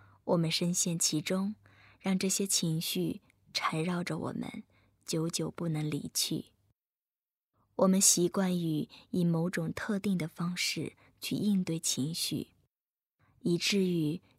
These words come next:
在一定程度上干扰了情绪自然发展的过程。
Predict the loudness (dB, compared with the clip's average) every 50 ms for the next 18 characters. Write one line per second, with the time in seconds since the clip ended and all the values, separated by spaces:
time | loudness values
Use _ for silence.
0 | _ -2 0 0 2 2 0 0 2 2 2 4 4 2 0 0 -2 0 0 0
1 | -2 0 -2 -2 -2 -4 -4 -6 -10 -16 _ _ _ _ _ _ _ _ 0 0
2 | 2 2 2 0 -2 -2 -4 -4 -2 -2 -2 0 0 0 0 0 0 0 0 0
3 | 0 -2 -6 -18 _ _ _ _ -4 0 0 2 2 2 0 -2 -4 -4 -4 -4
4 | -4 -4 -6 -8 -8 -8 -8 -6 -6 -6 -6 -4 -6 -8 -8 -8